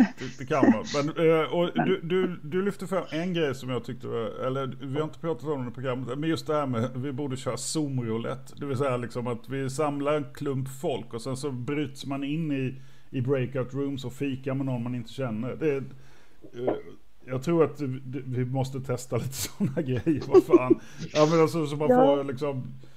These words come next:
Speaker 1: man skärpa till sig någon gång om dagen <laughs> och liksom kamma sig och sådär. Eh, lära sig något nytt eller prata med någon som jobbar med någonting annat och kanske rent av kunna liksom ge lite oväntad hjälp eller vad det nu är. Liksom finnas,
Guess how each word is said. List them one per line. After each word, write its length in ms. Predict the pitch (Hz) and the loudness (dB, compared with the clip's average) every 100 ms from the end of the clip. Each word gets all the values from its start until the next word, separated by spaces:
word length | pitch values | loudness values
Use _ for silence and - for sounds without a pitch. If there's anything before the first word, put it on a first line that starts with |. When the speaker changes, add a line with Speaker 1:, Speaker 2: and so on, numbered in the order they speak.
| - - | -14 -4
Speaker 1:
man 200 | 120 135 | -2 2
skärpa 320 | 151 143 135 | 0 0 -2
till 280 | 151 135 113 | 0 -2 -2
sig 140 | 135 | 0
någon 240 | 131 143 165 | 0 0 0
gång 220 | 147 127 | 0 0
om 160 | 117 | 2
dagen 340 | 120 131 - 214 | 4 4 6 4
<laughs> 40 | - | 6
och 180 | 202 185 | 4 4
liksom 320 | 139 165 127 | 2 0 4
kamma 400 | 151 131 123 113 | 6 6 6 4
sig 320 | - 123 117 | 4 4 4
och 80 | 117 | 0
sådär. 380 | 127 117 110 107 - - - | -2 0 -2 -4 -8 -12 -2
Eh, 340 | 120 120 107 107 - - 123 - - - - - - - - - | 0 0 -2 -6 -6 -6 -6 -8 -10 -10 -10 -14 -16 -16 -16 -8
lära 280 | 165 190 165 | 0 2 4
sig 160 | 139 170 | 2 0
något 260 | 160 - | -2 -4
nytt 520 | 147 127 175 - - | -2 -2 -2 -6 -6
eller 160 | 139 135 | -2 -2
prata 360 | 147 151 139 139 | 0 0 0 -2
med 120 | 151 | -2
någon 220 | 143 131 | 0 -2
som 200 | 131 135 | -2 -2
jobbar 320 | 147 131 127 | -2 0 0
med 120 | 127 131 | 0 0
någonting 300 | 127 131 - | -2 -6 -6
annat 640 | 143 147 110 113 131 135 | -4 -2 -2 -2 -4 -6
och 120 | 117 131 | -8 -4
kanske 260 | 131 135 | -2 -2
rent 280 | 135 139 135 | 0 0 -2
av 60 | 131 | -4
kunna 240 | 131 127 | -2 -2
liksom 400 | 123 127 127 113 - - - | -2 -2 -2 -4 -10 -12 -2
ge 200 | 135 143 | 2 2
lite 180 | 131 | 2
oväntad 640 | 143 147 123 123 123 127 123 | 0 -2 0 0 0 0 0
hjälp 380 | 117 156 160 143 | 0 0 -2 -4
eller 140 | 143 | -2
vad 100 | 135 | -2
det 80 | 131 | -2
nu 80 | 123 | -2
är. 280 | 113 95 | -2 -2
Liksom 300 | - 92 104 | -6 -10 -10
finnas, 580 | 107 135 131 117 - - | -4 0 0 0 -6 -14